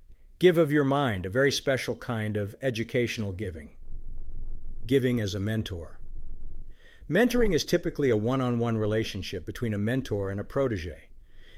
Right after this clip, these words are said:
It can also be a group activity between a mentor and two or more mentees. A mentor relationship is based on the desire of one party to seek counsel from another,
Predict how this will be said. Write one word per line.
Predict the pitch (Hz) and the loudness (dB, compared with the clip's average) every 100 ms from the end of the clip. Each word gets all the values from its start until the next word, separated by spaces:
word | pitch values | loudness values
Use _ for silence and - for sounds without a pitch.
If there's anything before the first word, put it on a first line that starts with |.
| - | -6
It | 120 | 2
can | 151 | 2
also | 196 214 170 | 4 2 2
be | 135 127 | 4 4
a | |
group | 95 120 160 139 | 4 4 4 4
activity | 113 104 117 98 110 | 2 2 0 0 -2
between | 113 - 113 | -2 -2 -2
a | 107 | 0
mentor | 117 120 120 113 110 | 0 -2 -2 -2 -2
and | 98 | -4
two | - 131 | 0 2
or | 117 | 2
more | 113 | 2
mentees. | 110 104 92 160 143 80 80 - - - - _ _ _ _ _ _ - | 0 -2 -2 -2 -2 -4 -8 -10 -10 -10 -12 _ _ _ _ _ _ 0
A | 127 | 4
mentor | 143 175 175 156 | 6 6 6 6
relationship | 147 139 139 139 - 131 | 8 6 6 2 0 2
is | 131 101 | 2 2
based | 135 143 - | 6 6 6
on | 127 | 4
the | 117 | 4
desire | 107 107 127 131 127 | 2 2 4 6 6
of | 117 110 | 6 4
one | 131 135 | 4 2
party | 139 131 127 | 2 4 4
to | 120 113 | 0 -4
seek | - 135 127 | 0 0 0
counsel | 131 131 120 123 | 0 0 0 -2
from | - 120 | 0 0
another, | 113 123 127 127 123 | 2 2 4 4 2